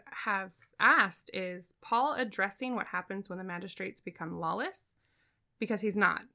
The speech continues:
That's not what he was doing. Paul was not addressing when the magistrate becomes lawless.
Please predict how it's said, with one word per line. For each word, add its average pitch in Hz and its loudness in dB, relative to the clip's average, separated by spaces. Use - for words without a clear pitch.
That's 220 0
not 220 6
what 208 -2
he 208 2
was 190 0
doing. 180 -2
Paul 196 2
was 214 -2
not 208 2
addressing 202 -4
when 185 -4
the 180 0
magistrate 175 -4
becomes 175 -6
lawless. - -6